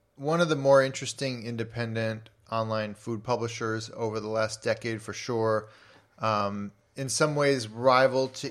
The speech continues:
Eater, which were my former colleagues at Vox Media, but kind of a different, different attitude, different point of view. They were,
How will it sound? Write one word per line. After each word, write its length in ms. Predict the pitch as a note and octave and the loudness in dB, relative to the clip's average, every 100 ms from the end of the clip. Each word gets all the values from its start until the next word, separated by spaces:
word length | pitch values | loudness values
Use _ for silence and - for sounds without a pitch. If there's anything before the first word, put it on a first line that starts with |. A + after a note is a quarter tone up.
| - | -8
Eater, 520 | C#3+ C3+ C3+ C3+ C3 | -4 2 4 6 4
which 220 | B2 - | 0 -6
were 220 | A#2+ A#2 A2+ | -8 -8 -8
my 160 | A#2+ | -8
former 280 | A2+ C3+ A#2+ | -6 -6 -6
colleagues 460 | A#2 B2+ A#2+ A#2+ A2+ | -2 2 2 0 -6
at 80 | A2 | 0
Vox 320 | A2+ A2+ - | 0 0 -2
Media, 400 | D#3+ D3+ D3 C3+ A2 | 0 4 8 8 8
but 380 | B2+ A#2 - - - - _ _ _ - - | 6 6 4 -10 -20 -20 _ _ _ -18 0
kind 160 | E4+ | 4
of 80 | A3+ | 6
a 60 | C#3+ | 4
different, 400 | D#3+ E3 D3+ - _ _ _ _ - | 2 0 -2 -6 _ _ _ _ -4
different 320 | F3+ E3+ D3 C#3 | -2 -2 -2 4
attitude, 520 | C#3 D3 D3 D3 C3 | 4 4 2 -2 0
different 320 | C3+ C3 A2+ | -2 -4 -8
point 200 | - B2+ | -6 -6
of 60 | A2 | -4
view. 260 | A#2+ B2+ | -2 0
They 140 | A#2+ A2+ | 4 4
were, 360 | A2 A2 A2 | 4 2 0